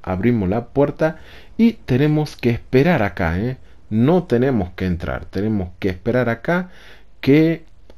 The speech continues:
los, eh, dueños de casa suban hasta arriba y se vengan a preparar para ir a descansar. Muy bien,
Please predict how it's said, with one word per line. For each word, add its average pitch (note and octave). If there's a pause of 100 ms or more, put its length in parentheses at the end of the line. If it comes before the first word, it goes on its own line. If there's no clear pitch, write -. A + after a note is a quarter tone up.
(160)
los, -
eh, F2
dueños B2+
de C#3+
casa G3+ (640)
suban A#2
hasta F2+
arriba C3 (640)
y F#3
se B2+
vengan C3
a F#2+
preparar G#2+ (420)
para E2+
ir G#2+
a G#2+
descansar. F2 (480)
Muy G#2+
bien, C2